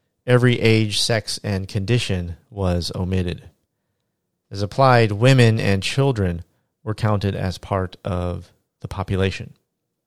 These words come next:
The provision explicitly excluded Indians not taxed from being counted in the population to be represented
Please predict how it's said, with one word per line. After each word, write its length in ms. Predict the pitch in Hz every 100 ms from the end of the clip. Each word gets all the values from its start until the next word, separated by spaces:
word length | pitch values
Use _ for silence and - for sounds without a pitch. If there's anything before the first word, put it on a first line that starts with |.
| _ _ _ _ _ _ _ _ _ _ _ _ _ _ _ _ _ _ _ _ _
The 60 |
provision 500 | 123 135 147 165 160 147
explicitly 1080 | 127 - - 147 - 156 123 117 113 110 - _
excluded 760 | 139 - - - 101 85 82 82 _ _ _ _
Indians 480 | 120 113 110 101 98
not 240 | 101 92
taxed 540 | 95 98 87 - - - _ _
from 200 | 110 95
being 260 | 104 101
counted 560 | - 110 104 101 98 90 _ _ _ _ -
in 120 | 123
the 80 | 123
population 840 | 117 107 110 101 95 - 98 95 - _
to 140 | 113
be 200 | 104 104
represented 800 | 98 104 - 87 101 95 98 85